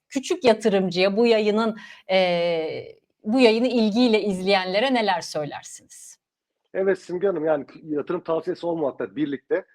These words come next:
Speaker 2: altın son iki ayda çok ciddi bir şekilde arttı. Sadece Türkiye değil, tüm dünyada arttı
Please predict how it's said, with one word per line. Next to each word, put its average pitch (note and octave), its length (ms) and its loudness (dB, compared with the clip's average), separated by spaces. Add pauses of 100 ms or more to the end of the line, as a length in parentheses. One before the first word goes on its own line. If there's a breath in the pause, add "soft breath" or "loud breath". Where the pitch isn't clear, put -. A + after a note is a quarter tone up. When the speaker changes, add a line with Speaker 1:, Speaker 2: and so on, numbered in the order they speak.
(200 soft breath)
Speaker 2:
altın E3+ 520 0 (260)
son D#3+ 300 -2
iki - 240 -4
ayda D3+ 260 0
çok C#3+ 240 -8
ciddi D3 300 -10
bir C#3+ 80 -2
şekilde E3 320 -6
arttı. B2+ 460 -2
Sadece C#3+ 240 0
Türkiye C3+ 400 -2
değil, F3 200 -4
tüm D#3 240 -4
dünyada C3+ 440 0
arttı F#3 360 -4